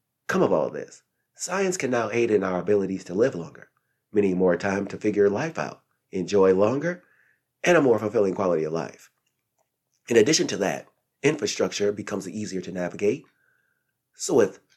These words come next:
modern technology taking hold in medicine, with infrastructure and better quality of life, society becomes more linked.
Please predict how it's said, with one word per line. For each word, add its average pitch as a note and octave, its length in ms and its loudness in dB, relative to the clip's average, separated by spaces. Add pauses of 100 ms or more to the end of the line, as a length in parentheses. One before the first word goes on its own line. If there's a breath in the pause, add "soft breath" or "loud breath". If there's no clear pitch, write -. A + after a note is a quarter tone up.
modern F#2+ 360 4
technology F#2+ 600 -6
taking F#2+ 360 -6
hold G2 380 -6 (300)
in F2+ 140 -6
medicine, G2+ 500 0 (720)
with G#2 140 -2
infrastructure A#2+ 540 0
and G2 180 -4
better F#2 220 4
quality F#2+ 340 0
of F2 80 -2
life, A2+ 240 -2
society G3+ 420 -2
becomes D3+ 300 -4
more G2+ 140 -4
linked. F2+ 400 -8